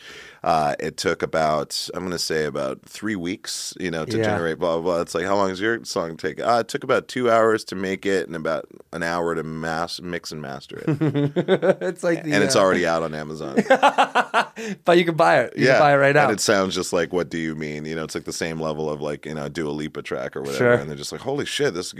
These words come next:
Speaker 1: how fast?" It, 'cause I love that idea of, like, just kind of letting people know that creativity, it, uh, there is no, I mean, you said it earlier, but there is no right way to do anything. And, um, you can just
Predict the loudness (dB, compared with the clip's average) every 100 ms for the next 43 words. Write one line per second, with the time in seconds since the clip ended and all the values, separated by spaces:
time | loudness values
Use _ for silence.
0 | -4 -2 -2 -4 -6 -10 -12 -18 -20 -6
1 | 2 4 4 4 6 6 4 4 4 4
2 | 4 -2 -2 -4 -2 -2 -2 -6 _ _
3 | 0 2 2 0 -4 -2 0 0 0 -2
4 | -6 -4 -4 -2 -2 -2 -4 -6 -12 -20
5 | -20 _ -8 -6 -2 0 4 4 4 2
6 | 2 2 -2 -10 -10 -6 -4 -4 0 0
7 | 0 0 0 -2 -6 -4 -2 0 0 0
8 | 2 0 0 -2 -4 -4 -8 -6 -4 -4
9 | -6 -8 -12 -12 -18 _ _ _ -6 -2
10 | -2 -2 -4 -4 -2 -2 -2 -6 -12 -14
11 | _ -10 -10 -8 -6 0 2 2 0 -4
12 | -4 -8